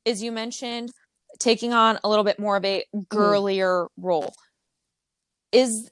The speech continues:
Speaker 1: that common in a gay relationship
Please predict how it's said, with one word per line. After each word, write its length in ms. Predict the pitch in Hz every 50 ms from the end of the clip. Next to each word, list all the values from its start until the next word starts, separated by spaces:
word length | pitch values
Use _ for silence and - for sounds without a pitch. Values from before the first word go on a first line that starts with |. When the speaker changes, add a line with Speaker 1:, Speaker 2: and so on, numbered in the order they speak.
| _ _
Speaker 1:
that 400 | - 196 196 247 - 269 320 - - _ _
common 600 | - - 247 247 214 208 214 226 240 254 269 277 - _ -
in 340 | 208 226 220 220 226 240 - _
a 100 | - 233
gay 200 | 214 226 233 233
relationship 800 | 254 247 254 247 240 247 254 254 - 285 262 - - 294 277 269